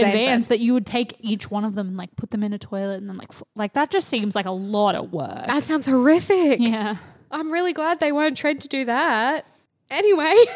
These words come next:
Speaker 1: <laughs>
Speaker 2: Agree.
Speaker 1: Uh, the Shiba Inu is known for his spirited personality, small upright ears, and cat-like agility. And I would also say,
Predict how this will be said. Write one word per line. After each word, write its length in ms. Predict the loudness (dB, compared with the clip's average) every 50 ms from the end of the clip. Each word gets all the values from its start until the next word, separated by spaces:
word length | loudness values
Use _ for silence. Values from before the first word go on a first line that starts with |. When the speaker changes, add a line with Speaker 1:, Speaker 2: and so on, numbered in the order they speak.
| -12 -14
Speaker 1:
<laughs> 260 | -14 -8 -6 -4 -2
Speaker 2:
Agree. 500 | -2 -2 -2 -2 -2 -2 -2 -2 -2 -4 -6 -6 -8 -12 -12 -12 -14 -20 _ -20 -20 -18 -18 -18 -18 -20 -20 _ _ _ -6
Speaker 1:
Uh, 300 | -2 0 2 2 2 0
the 100 | -2 -2
Shiba 300 | 0 2 2 4 4 0
Inu 400 | -2 -2 -4 -2 -2 -2 -2 -2
is 160 | -6 -8 -6
known 260 | -4 -2 -2 -2 -4
for 140 | -2 -2 -2
his 180 | 0 0 -2 -2
spirited 580 | -4 -6 -4 -2 -2 0 0 0 -2 -4 -6 -4
personality, 800 | -2 -2 -2 -2 -4 -4 -4 -2 -2 -2 -4 -4 -6 -6 -6 -6
small 400 | -6 -6 -4 -2 0 2 2 0
upright 440 | 0 -4 -4 -2 -2 0 0 -2 -4 -4
ears, 260 | -4 -2 -2 -2 -4
and 160 | -6 -12 -12
cat-like 400 | -8 -6 -6 -4 -4 -4 -6 -6
agility. 640 | -8 -8 -6 -4 -4 -4 -4 -4 -4 -2 -2 -4 -4 -8
And 120 | -6 -4
I 120 | -2 -2 -2
would 100 | -2 -2
also 240 | -4 -4 -4 -6
say, 340 | -4 -4 -4 -4 -4 -4 -6